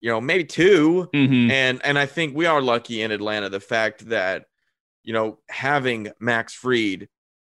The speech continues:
Speaker 1: secure, you can count on him. Having Charlie Morton, veteran, you can count on him. Having Ian Anderson, whoa, boy, is he continuing to be my favorite pitcher.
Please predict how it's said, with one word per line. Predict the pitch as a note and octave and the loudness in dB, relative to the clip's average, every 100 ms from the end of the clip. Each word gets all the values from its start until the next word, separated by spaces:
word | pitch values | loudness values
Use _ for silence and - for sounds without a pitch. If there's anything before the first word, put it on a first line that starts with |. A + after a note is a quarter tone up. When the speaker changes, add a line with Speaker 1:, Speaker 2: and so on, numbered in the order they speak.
| _ _ | _ _
Speaker 1:
secure, | - C#3 C3+ C#3 B2 | -10 -8 -4 0 2
you | A2 G#2+ | 0 -4
can | A#2 | -8
count | G#2 B2+ A#2 | -4 -2 0
on | G#2+ | -2
him. | F#2+ F#2+ | -4 -8
Having | - C3 C#3+ B2+ | -4 -2 -2 -4
Charlie | C#3 C3 B2 | -2 0 0
Morton, | A#2+ A#2+ B2+ G#2+ G2+ F#2+ D#2 _ _ _ | 0 0 0 -2 -12 -14 -18 _ _ _
veteran, | G2 A#2+ A#2+ A2 G2 | -4 -2 -2 -4 -6
you | A2+ | -10
can | A2+ A#2+ | -12 -12
count | A2+ A#2+ A#2+ | -6 -4 -2
on | A2 G2 | -4 -6
him. | F#2 | -8
Having | B2 C3+ C#3+ C#3 C3+ - | -4 -4 -4 -6 -8 -8
Ian | C#3 C3 A#2 | -8 -8 -8
Anderson, | A#2+ A2+ G#2 - G2+ F2 E2 _ _ _ | -8 -8 -8 -10 -14 -14 -20 _ _ _
whoa, | G#2+ C3+ C3+ | -8 -4 -4
boy, | A#2 G#2 C3 B2+ A2+ A2+ G#2 - - | -6 -6 -2 -2 -2 -4 -6 -6 -10
is | A2 A2 | -10 -10
he | A#2+ A#2+ | -10 -10
continuing | A2 A2+ G#2 C#3+ C3+ B2 | -10 -14 -6 -4 -2 -4
to | A2+ | -6
be | A#2 | -4
my | A#2+ B2 | -2 -2
favorite | - A2 G2+ - | -2 -4 -4 -8
pitcher. | G2 - F2 F2 | -10 -8 -8 -8